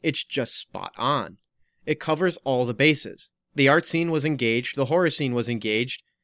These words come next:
and general audiences couldn't wait to reserve their tickets. I think I even remember seeing a movie sometime at the end of twenty seventeen, where the trailer played and everyone in the theater shushed each other so they could watch the trailer in silence.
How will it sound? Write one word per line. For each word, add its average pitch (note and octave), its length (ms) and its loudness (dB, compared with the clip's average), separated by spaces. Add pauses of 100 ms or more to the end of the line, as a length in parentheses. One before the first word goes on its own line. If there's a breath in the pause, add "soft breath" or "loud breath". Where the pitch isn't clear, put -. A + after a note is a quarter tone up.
(160)
and D#3 160 0
general D3+ 340 4
audiences D3 600 2
couldn't D3+ 340 -4
wait C3+ 220 -2
to C3+ 80 -6
reserve A2+ 320 -2
their C3 120 -2
tickets. - 500 -4 (480)
I F3+ 100 6
think A#3 240 0
I B3 100 4
even G3 220 2
remember E3 340 0
seeing E3+ 300 -2
a C#3 40 2
movie D#3+ 280 0
sometime E3+ 420 -4
at C#3+ 100 -4
the - 140 -10
end C#3 180 -2
of C#3 120 -4
twenty C3+ 240 -2
seventeen, A#2 720 -4 (320 soft breath)
where D#3+ 120 2
the D#3 80 -2
trailer E3 400 2
played D3 400 2
and C3 220 -2
everyone G#3+ 360 0
in G3+ 80 0
the D#3+ 60 -4
theater D#3 300 -2
shushed - 460 -2
each A#2+ 180 -8
other G2+ 220 -8
so - 140 -6
they B2+ 100 0
could A#2 220 -8
watch A#2 280 -2
the - 80 -10
trailer A2 380 -4
in G#2 80 -6
silence. C3 580 -2